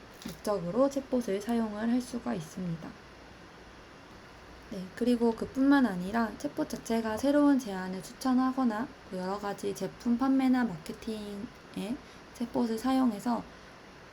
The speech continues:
어, 이점을 가져갈 수 있는 사용도 있을 수 있을 것 같습니다.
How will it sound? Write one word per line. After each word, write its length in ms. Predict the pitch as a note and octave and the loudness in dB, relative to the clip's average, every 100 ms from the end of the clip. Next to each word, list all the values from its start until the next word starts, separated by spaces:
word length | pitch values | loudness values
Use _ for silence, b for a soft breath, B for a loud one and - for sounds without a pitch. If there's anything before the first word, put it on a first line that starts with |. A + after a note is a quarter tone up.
| - - - | -20 -20 -12
어, 160 | F3+ F3 | -8 -6
이점을 500 | - - G#3+ G#3 G3+ | -6 -2 0 0 -6
가져갈 400 | G3 F3+ F#3+ F#3+ | -8 -6 -4 -4
수 160 | F3+ - | -6 -6
있는 340 | F3+ E3 G3+ C#4+ - - - - | -4 -2 -4 -6 -10 -20 -20 -6
사용도 600 | B3+ A#3 A#3 A3+ C4 - | 0 2 2 2 -2 -2
있을 220 | D#3 F#3+ | -8 -8
수 180 | D#3+ F#3 | -8 -8
있을 280 | D#3+ - - | -8 -8 -10
것 100 | E3+ | -8
같습니다. 500 | D#3+ - F3 E3 | -10 -8 -6 -6